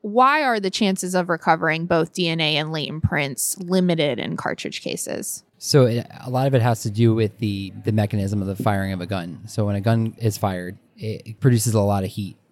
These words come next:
Speaker 2: And the heat's going to burn off your D N A. It's gonna burn off your fingerprint residue. Um, and then when that fired cartridge casing is ejected from the firearm, it could land on a surface, um, and that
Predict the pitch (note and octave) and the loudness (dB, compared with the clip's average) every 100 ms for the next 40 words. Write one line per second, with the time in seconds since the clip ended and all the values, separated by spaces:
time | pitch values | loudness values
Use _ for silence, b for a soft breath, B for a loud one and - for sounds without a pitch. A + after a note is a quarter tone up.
0 | _ - G2+ B2 A2 - A2 G#2+ G#2 G2+ | _ -4 -2 0 0 4 4 4 2 2
1 | G#2 G2+ G2 G2 F#2+ F#2+ F#2 F#2 F#2+ G#2 | 4 2 2 0 0 -2 -2 -4 -2 -2
2 | F#2+ G2+ G2+ F#2+ - G2 G#2 G2 F#2+ F#2 | 2 2 2 0 -2 -4 -2 -4 -4 -4
3 | F#2 F#2+ F#2+ F2+ G2+ b b b b b | -4 -6 -4 -6 -8 b b b b b
4 | G#2 G#2 G#2 G#2+ G#2+ G#2 G#2 F#2 - A#2 | 0 2 4 6 6 6 2 0 0 2
5 | G#2+ G2 - A2+ G#2+ A2+ F#2 - G#2 G2 | 4 0 0 0 0 -2 -4 -2 -2 0
6 | G2+ F2+ F#2+ F#2 A#2 G#2 - F#2+ - G2 | -4 -4 -8 -2 2 2 2 -2 -2 -2
7 | F#2+ - G2 G2+ A2+ A#2+ B2 - b b | -2 -2 0 2 2 0 -2 -6 b b
8 | b A#2 A2+ G#2 G#2 G#2 G2 F#2+ G#2+ F#2+ | b 0 2 2 4 4 2 2 2 2
9 | F#2 F#2+ - - - G#2+ G2 F#2+ G#2+ G2+ | 0 -4 -8 -12 -4 -2 0 -2 0 0
10 | G2 | 0